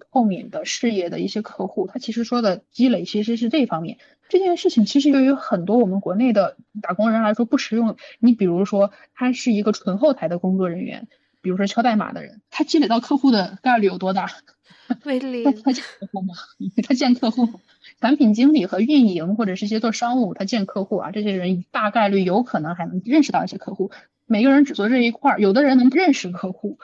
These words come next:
Speaker 1: 但客户就发现他就只是一个传话的人，他不是生产产品的人。
Speaker 2: 你说到这个扎心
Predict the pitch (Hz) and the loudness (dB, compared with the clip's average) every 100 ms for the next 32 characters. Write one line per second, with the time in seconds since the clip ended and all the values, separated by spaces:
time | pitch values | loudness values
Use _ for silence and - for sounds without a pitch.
0 | - - 339 285 - 285 285 233 - 277 | -20 -4 0 0 2 2 4 2 0 0
1 | 269 233 262 262 190 214 226 269 - 180 | 2 0 2 2 2 0 0 0 0 -4
2 | 220 285 196 - _ 220 226 240 254 262 | -2 -2 -2 -12 _ -12 -6 -4 0 0
3 | 185 - 208 - 208 - - - _ _ | -2 -6 -8 -6 -10 -10 -18 -20 _ _
4 | _ _ _ _ _ _ 254 277 285 262 | _ _ _ _ _ _ -8 -2 0 0
5 | 294 240 226 269 269 | -2 -4 -4 -4 0